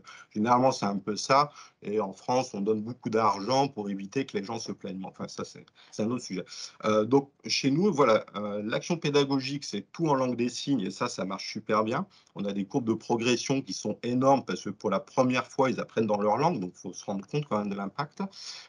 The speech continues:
Mais au-delà de ça, nous, c'est toute la chaîne qui est en langue des signes, c'est-à-dire depuis les admissions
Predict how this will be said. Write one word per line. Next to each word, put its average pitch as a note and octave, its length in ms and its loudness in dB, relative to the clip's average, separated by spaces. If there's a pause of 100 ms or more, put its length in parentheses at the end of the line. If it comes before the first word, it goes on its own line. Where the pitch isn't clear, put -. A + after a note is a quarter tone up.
Mais A#2+ 240 -2
au-delà D3 300 4
de - 60 -6
ça, F#3+ 180 2
nous, E3+ 140 0
c'est D#3+ 160 -4
toute - 260 -10
la E3+ 100 4
chaîne E3+ 240 -2
qui - 80 -10
est A2+ 60 0
en - 40 0
langue B2+ 160 -2
des C3+ 100 -2
signes, C#3+ 200 -6
c'est-à-dire G#2+ 240 -2
depuis C#3 360 -4
les A2 200 0
admissions C#3+ 540 0